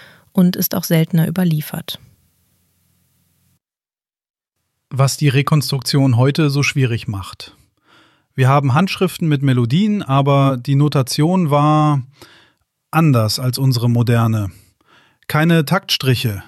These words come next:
Speaker 2: keine exakten Rhythmusangaben. Die Interpretation erfordert viel Forschung und auch Spekulation.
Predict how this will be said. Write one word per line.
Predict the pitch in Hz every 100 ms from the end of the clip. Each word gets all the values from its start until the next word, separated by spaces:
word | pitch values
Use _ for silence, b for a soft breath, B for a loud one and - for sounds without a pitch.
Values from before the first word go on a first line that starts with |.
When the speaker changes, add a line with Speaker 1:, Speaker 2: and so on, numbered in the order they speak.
| _ -
Speaker 2:
keine | 135 147 143
exakten | 135 - 151 - 151
Rhythmusangaben. | 139 180 180 135 117 113 110 110 101 95 b b b b b b _
Die | 143 143 147
Interpretation | 165 175 - 160 156 - 165 226
erfordert | 180 143 165 165 147
viel | - 196
Forschung | - 175 196 - 139 190 -
und | 147 151 151
auch | 135 143 143 -
Spekulation. | - - 160 143 117 107 - 113 104 101